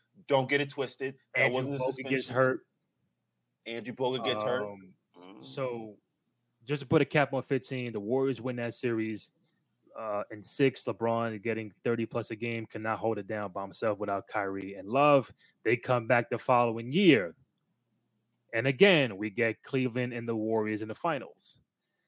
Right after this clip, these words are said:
Speaker 2: So now the Warriors are seventy-three and nine with the best record in N B A history, looking to make history by capping off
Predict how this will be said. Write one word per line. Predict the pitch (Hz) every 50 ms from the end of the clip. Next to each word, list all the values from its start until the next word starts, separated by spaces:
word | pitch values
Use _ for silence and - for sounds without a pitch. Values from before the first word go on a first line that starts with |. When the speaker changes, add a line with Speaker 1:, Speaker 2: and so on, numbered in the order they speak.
| _ _ _
Speaker 2:
So | - - 117
now | 107 110 113 117 113
the | 104 110 104
Warriors | 101 104 127 160 165 160 147 139 127 117
are | 135 123 110 107
seventy-three | - - - - 135 139 143 143 135 - 123 123 123 127
and | 131 131
nine | 120 107 98 92 90 90 92 92 95 104 _ _ _ _ - - - - - - - _ -
with | 113 101 -
the | 107
best | 90 87 120 131 123 -
record | 123 127 123 - 131 127 117
in | 113 117 107 110
N | 123 120 123 123 113
B | 120 120 120
A | 120 120 113
history, | - 135 147 135 - - 107 95 92 95 107 110 _ _ _ - - - - - -
looking | - 127 120 123 -
to | - 143 123
make | 120 127 151 190 208 - -
history | 135 127 147 135 - - 131 120 120 120 127 139 139 _ _ _ _ _ _ -
by | 117 107 110
capping | 110 - - 131 120 117 - 113 110
off | 110 107 104 104 - -